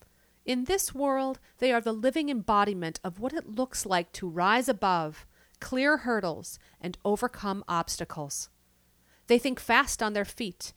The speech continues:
and can make snap decisions when the pressure is on,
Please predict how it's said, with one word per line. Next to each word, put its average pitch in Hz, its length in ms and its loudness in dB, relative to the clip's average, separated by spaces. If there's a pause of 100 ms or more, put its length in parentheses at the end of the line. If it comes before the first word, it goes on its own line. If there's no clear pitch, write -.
(160)
and 196 200 -4
can 190 160 -4
make 180 160 -4
snap 254 400 -2
decisions 185 520 -2
when 156 120 -4
the 160 60 -4
pressure 180 360 -4
is 196 160 0
on, 156 320 -2